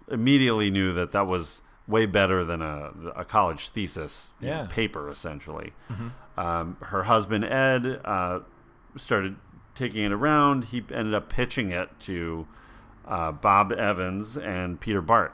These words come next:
Speaker 1: at, who were running Paramount at the time. This
Speaker 2: Mm-hmm.
Speaker 1: is nineteen sixty-nine, nineteen seventy.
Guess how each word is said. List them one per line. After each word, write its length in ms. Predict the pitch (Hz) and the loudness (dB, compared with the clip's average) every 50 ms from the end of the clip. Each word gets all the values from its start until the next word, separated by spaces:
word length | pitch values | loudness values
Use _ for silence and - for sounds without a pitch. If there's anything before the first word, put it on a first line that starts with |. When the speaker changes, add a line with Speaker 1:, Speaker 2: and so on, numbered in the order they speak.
| - | -8
Speaker 1:
at, 100 | 90 82 - - - | -10 -10 -10 -12 -12
who 120 | - 98 | -6 -4
were 120 | 95 90 87 | -2 0 0
running 240 | 92 87 85 82 | 0 0 -2 -4
Paramount 480 | 73 - 120 120 104 85 76 73 71 73 | -6 -6 -4 -4 -2 -4 -4 -6 -8 -10
at 100 | 73 69 | -10 -12
the 80 | - 80 | -14 -16
time. 320 | - - 76 73 71 76 - - - - | -14 -12 -12 -12 -14 -16 -20 -20 -16 -10
This 180 | - 92 95 113 | -8 -6 -6 -6
Speaker 2:
Mm-hmm. 120 | 107 87 85 | -6 -8 -8
Speaker 1:
is 220 | 80 71 - - | -8 -8 -10 -8
nineteen 760 | 92 87 85 82 73 - - 90 80 80 78 78 76 73 71 - - _ _ _ _ | -6 -6 -6 -6 -8 -8 -8 -8 -6 -6 -6 -8 -8 -10 -12 -14 -20 _ _ _ _
sixty-nine, 720 | - - - 104 - - - 98 90 87 85 85 82 82 | -8 -8 -6 -6 -6 -6 -6 -4 -2 0 0 -2 -2 -4
nineteen 340 | 80 80 76 - 78 80 76 | -4 -6 -8 -8 -10 -10 -10
seventy. 500 | - - 87 82 78 73 71 69 - - | -8 -6 -6 -6 -6 -6 -8 -12 -14 -16